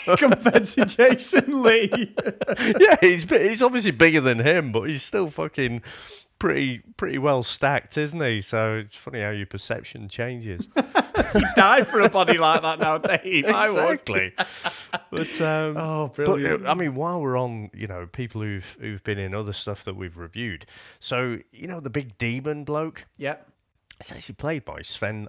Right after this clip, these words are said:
Speaker 1: Ole Thorsen, who was in, uh, he was, like, the security guard in Running Man.
Speaker 2: Oh, I know you mean, Dave. Yeah, the, the, the, like, uh, Killian's right-hand man, one big
Speaker 1: Yeah.
Speaker 2: fucker. Yeah, with the bu-, with the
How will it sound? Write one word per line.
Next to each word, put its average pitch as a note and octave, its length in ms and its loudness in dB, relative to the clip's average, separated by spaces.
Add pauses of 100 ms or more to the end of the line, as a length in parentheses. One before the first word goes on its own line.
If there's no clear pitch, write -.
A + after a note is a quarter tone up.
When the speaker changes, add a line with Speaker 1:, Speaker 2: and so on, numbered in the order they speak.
Speaker 1:
Ole G#2 300 -4
Thorsen, A#2 680 -12 (520)
who C3 200 -4
was A#2+ 200 -6
in, B2 460 -4
uh, A2 300 -8
he G#2 220 -8
was, A2+ 200 -12
like, F#2 240 -12
the - 60 -14
security C#3+ 600 -8
guard D#2+ 280 -6
in E2 200 -12
Running B2 340 -6
Man. C2+ 220 -10 (880)
Speaker 2:
Oh, A#3 500 -8
I A#3 120 -6
know A#3+ 100 0
you F#3+ 180 -2
mean, B2+ 240 -2
Dave. A#2 240 -10
Yeah, A3+ 300 -4
the, G3+ 100 -2
the, F#3 220 -4
the, F3 160 -6
like, F3+ 340 -4
uh, E3 100 -8
Killian's F#3 640 -2
right-hand E3+ 460 -4
man, F3+ 220 -4
one D#3+ 140 -6
big F3 280 -6
Speaker 1:
Yeah. F3 100 0
Speaker 2:
fucker. C#3 360 -8
Yeah, D#3 140 -2
with D#3+ 100 -2
the B2+ 80 -4
bu-, D#3+ 180 -6
with D#3 140 -8
the D3+ 320 -6